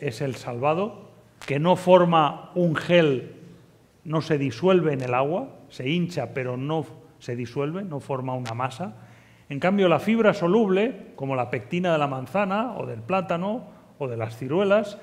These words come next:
forma un gel. Si habéis puesto semillas de lino o de chía en agua,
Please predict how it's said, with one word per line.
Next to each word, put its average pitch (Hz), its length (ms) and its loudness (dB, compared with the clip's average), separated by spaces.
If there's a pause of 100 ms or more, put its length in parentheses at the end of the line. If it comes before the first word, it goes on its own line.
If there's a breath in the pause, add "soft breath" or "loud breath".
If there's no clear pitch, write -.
(280 loud breath)
forma 180 600 -2
un 190 160 2
gel. 160 440 -6 (500 loud breath)
Si - 120 -8
habéis 147 200 0
puesto 165 320 -2
semillas 160 460 -2
de 151 100 0
lino 165 320 0
o 143 60 0
de 139 160 -2
chía 160 300 0
en 147 100 -2
agua, 185 500 -2